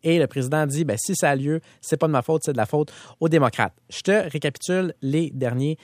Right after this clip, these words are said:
développements parce qu'ils sont quand même assez remarquables. Hier soir, à la demande du président, la Chambre des représentants, qui est toujours à majorité républicaine,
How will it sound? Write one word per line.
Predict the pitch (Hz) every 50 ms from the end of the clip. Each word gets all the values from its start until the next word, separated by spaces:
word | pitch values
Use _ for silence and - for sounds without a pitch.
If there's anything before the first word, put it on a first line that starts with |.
| - _ _ _ _
développements | 135 160 165 147 135 113 - 131 151 160
parce | - 120 -
qu'ils | - - -
sont | 160 143
quand | - 147
même | 175 208
assez | 175 127 - - 175
remarquables. | 147 127 120 104 - - 127 117 110 98 - - - - _ _ _
Hier | 139 135 160 190 214 226 220 180
soir, | - - - 147 160 165 147 143 131 -
à | - 135
la | 143 151 151
demande | 147 139 185 196 185 185 190 185 160 131
du | 117 - -
président, | - - 117 104 101 104 107 95 - - _ - - _ _ -
la | 127 127
Chambre | 123 - 254 294
des | 240 180
représentants, | 160 - 139 131 123 131 117 - 131
qui | - - 131
est | -
toujours | - 247 240 185 202 202 190 170 139 -
à | - 117
majorité | 117 113 107 117 113 - - 131
républicaine, | 113 110 - 113 104 110 - 151 160 170